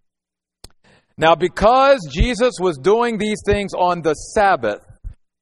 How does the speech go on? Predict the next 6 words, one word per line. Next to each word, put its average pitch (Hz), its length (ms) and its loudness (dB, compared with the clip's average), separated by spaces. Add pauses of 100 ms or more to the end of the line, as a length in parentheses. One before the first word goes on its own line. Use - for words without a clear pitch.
(180)
the 127 120 -4
Jewish 165 480 -2
leaders 170 440 -2
began 123 640 -6
persecuting 95 1040 -8
him. 85 440 -14